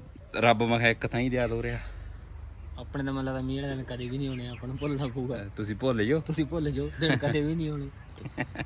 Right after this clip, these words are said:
Speaker 1: ਤੇ ਮੀਂਹ ਦੀ ਉਡੀਕ
Speaker 2: ਇਹ
Speaker 1: ਕਰੋ,
Speaker 2: ਮੀਂਹ ਵਾਲਾ
Speaker 1: ਮੱਥੇ
Speaker 2: ਕੰਮ ਹੀ
Speaker 1: ਧਰ
Speaker 2: ਆਪਣਾ
Speaker 1: ਕੇ।
Speaker 2: ਤੜਕੇ ਵੀ ਜਾ ਵਗ ਜਾਂਦੇ ਆ, ਕੱਪੜੇ ਆਥਣੇ ਘਰੇ ਆ ਕੇ ਲਾਉਣੇ ਆ, ਬਸ ਉਹਦੀ ਸੁੱਕਦੇ ਨਹੀਂ, ਸੁੱਕਦੇ ਤਾਂ ਹੈਗੇ।
Speaker 1: ਇਹ ਐਂ ਲੱਗਦਾ ਸਾਉਣ ਦੀ ਝੜੀ 'ਚ ਭਿੱਜ ਕੇ ਆਏ
Speaker 2: ਹਾਂ,
Speaker 1: ਹੁੰਦੇ ਆ।
Speaker 2: ਸਾਉਣ ਦੀ ਝੜੀ 'ਚ ਭਿੱਜ ਕੇ ਆਏ।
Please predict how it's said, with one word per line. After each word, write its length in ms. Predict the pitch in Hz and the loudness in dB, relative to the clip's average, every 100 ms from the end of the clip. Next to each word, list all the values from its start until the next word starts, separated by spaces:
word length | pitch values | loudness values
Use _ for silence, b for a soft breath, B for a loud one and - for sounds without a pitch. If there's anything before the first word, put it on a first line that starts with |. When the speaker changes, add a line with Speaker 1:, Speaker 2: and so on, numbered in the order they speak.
| - B B B B B | -8 B B B B B
Speaker 1:
ਤੇ 280 | 143 143 143 | 10 12 12
ਮੀਂਹ 260 | 135 156 180 | 12 10 10
ਦੀ 200 | 180 170 | 10 10
ਉਡੀਕ 180 | 156 151 | 10 10
Speaker 2:
ਇਹ 80 | |
Speaker 1:
ਕਰੋ, 120 | 156 156 | 12 12
Speaker 2:
ਮੀਂਹ 100 | 165 | 12
ਵਾਲਾ 200 | 160 151 | 12 12
Speaker 1:
ਮੱਥੇ 140 | 143 | 12
Speaker 2:
ਕੰਮ 120 | 147 | 12
ਹੀ 60 | 156 | 12
Speaker 1:
ਧਰ 140 | 160 | 10
Speaker 2:
ਆਪਣਾ 160 | - 220 | 10 8
Speaker 1:
ਕੇ। 280 | 220 214 202 | 8 8 2
Speaker 2:
ਤੜਕੇ 280 | 202 220 | 4 4
ਵੀ 80 | 202 | 6
ਜਾ 160 | 196 196 | 6 6
ਵਗ 220 | 175 180 | 6 4
ਜਾਂਦੇ 220 | 185 190 | 4 2
ਆ, 100 | 185 | 2
ਕੱਪੜੇ 340 | 180 180 196 190 | 0 0 2 4
ਆਥਣੇ 360 | 180 175 185 | 4 4 0
ਘਰੇ 220 | 196 202 | 2 4
ਆ 40 | 180 | 4
ਕੇ 260 | 170 180 | 4 2
ਲਾਉਣੇ 300 | 165 160 175 | 4 4 2
ਆ, 60 | 190 | 2
ਬਸ 140 | 170 | 0
ਉਹਦੀ 180 | 170 175 | 2 2
ਸੁੱਕਦੇ 340 | 151 131 139 151 | 2 0 2 2
ਨਹੀਂ, 120 | 151 | 0
ਸੁੱਕਦੇ 240 | 151 156 | 0 0
ਤਾਂ 120 | 151 | 0
ਹੈਗੇ। 240 | 135 101 104 | -2 2 4
Speaker 1:
ਇਹ 60 | |
ਐਂ 180 | 107 110 | 6 6
ਲੱਗਦਾ 220 | 104 101 | 6 4
ਸਾਉਣ 260 | 101 107 104 | 4 0 0
ਦੀ 80 | 101 | 0
ਝੜੀ 260 | 131 117 | 0 0
'ਚ 80 | 101 | 0
ਭਿੱਜ 200 | 151 143 | 0 0
ਕੇ 140 | 143 151 | 2 4
ਆਏ 60 | |
Speaker 2:
ਹਾਂ, 60 | 143 | 4
Speaker 1:
ਹੁੰਦੇ 180 | 127 120 | 4 2
ਆ। 40 | |
Speaker 2:
ਸਾਉਣ 140 | 127 | 0
ਦੀ 100 | 127 | -6
ਝੜੀ 100 | 120 | -6
'ਚ 240 | 135 - - | -6 -6 -6
ਭਿੱਜ 100 | - | -6
ਕੇ 720 | - - - - - - | -6 -6 -6 -6 0 0
ਆਏ। 60 | - | 2